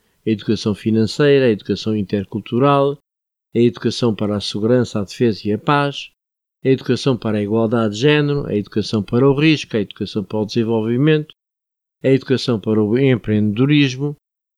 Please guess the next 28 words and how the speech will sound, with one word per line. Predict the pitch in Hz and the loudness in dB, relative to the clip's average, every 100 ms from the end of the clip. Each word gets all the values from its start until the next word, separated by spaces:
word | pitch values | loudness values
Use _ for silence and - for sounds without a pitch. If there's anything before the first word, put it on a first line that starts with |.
| _ | _
a | 135 | 0
educação | 135 - 156 123 101 | 0 0 -2 0 -2
para | 107 110 | 0 0
o | 101 | 0
voluntariado, | 104 110 101 127 147 147 143 143 143 _ _ _ _ _ | -2 -4 0 0 2 2 0 -2 -6 _ _ _ _ _
a | 135 | 0
educação | 139 147 139 165 | 2 2 2 2
para | 139 139 123 | 4 4 4
os | 104 | 4
direitos | 113 107 95 | 2 2 2
humanos, | 135 143 139 135 135 - _ _ _ _ _ _ | 0 4 4 4 0 -8 _ _ _ _ _ _
a | - | 0
educação | 131 131 - 127 131 113 | 2 2 0 0 0 0
para | 113 117 | 2 0
os | 107 | 2
mídia, | 123 143 127 120 123 123 - _ _ - | 4 4 4 2 0 -2 -12 _ _ 0
a | 170 | 4
educação | 170 135 123 113 123 - 131 | 6 4 2 -2 -2 2 0
rodoviária | 95 104 110 113 110 127 127 127 127 127 _ _ _ | 0 0 2 2 2 4 4 2 0 -6 _ _ _
e | 139 139 | 2 4
a | 127 | 4
educação | - 117 - 131 | 0 -6 -4 -4
para | 113 113 107 | -2 -2 -2
a | |
saúde | 101 - 120 110 | -4 -2 0 0
e | |
a | 98 | -2
sexualidade. | - 101 - 90 85 78 | -2 -6 -8 -12 -12 -14